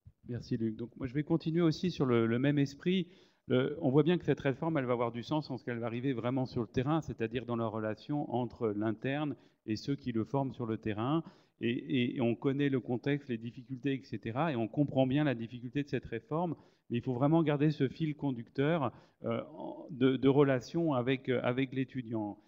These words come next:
Et donc on mobilise les enseignants, on les mobilise pour faire des cours, pour faire des groupes de travail. Et puis, euh, recevoir un interne dans son service, c'est plus simplement l'accueillir le premier jour, euh,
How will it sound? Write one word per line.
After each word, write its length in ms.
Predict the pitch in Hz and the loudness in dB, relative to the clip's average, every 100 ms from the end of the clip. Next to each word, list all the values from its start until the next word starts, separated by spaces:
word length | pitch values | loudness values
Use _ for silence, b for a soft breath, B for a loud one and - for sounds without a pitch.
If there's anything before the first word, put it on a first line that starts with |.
| b b | b b
Et 60 | 120 | 0
donc 200 | 175 160 | 2 4
on 60 | |
mobilise 480 | 151 175 175 180 160 | 4 4 2 0 2
les 160 | 147 143 | 2 2
enseignants, 460 | 147 175 185 208 | 0 0 0 0
on 40 | 190 | 0
les 100 | 143 | 0
mobilise 360 | 139 135 147 | 0 0 -2
pour 140 | 139 117 | -2 -4
faire 140 | 120 | -4
des 160 | 120 151 | -2 -4
cours, 380 | - 185 190 190 | -4 -2 -2 -2
pour 140 | 127 | -4
faire 140 | 139 123 | -4 -2
des 80 | |
groupes 220 | 117 113 110 | -2 -2 0
de 100 | 117 | -2
travail. 600 | - 143 160 180 185 156 b b b - | 0 -2 2 2 2 -2 b b b -2
Et 120 | 135 | -2
puis, 400 | 127 - 175 170 | -2 -4 0 2
euh, 380 | 127 123 117 117 | 6 6 8 6
recevoir 500 | 117 139 156 143 139 | 6 4 4 4 4
un 80 | 139 | 2
interne 300 | 135 165 156 | 2 2 4
dans 100 | 131 | 2
son 140 | 135 | -2
service, 480 | 120 127 113 202 - | -6 -6 -4 -6 -4
c'est 100 | 131 | -6
plus 200 | - 175 | -4 -4
simplement 500 | 151 123 165 139 170 | -2 0 0 2 4
l'accueillir 380 | 139 117 139 147 | 2 4 4 4
le 120 | 123 | 4
premier 400 | - 127 117 117 | 2 0 2 0
jour, 400 | 110 160 190 143 | 2 2 2 2
euh, 220 | 120 113 | 2 0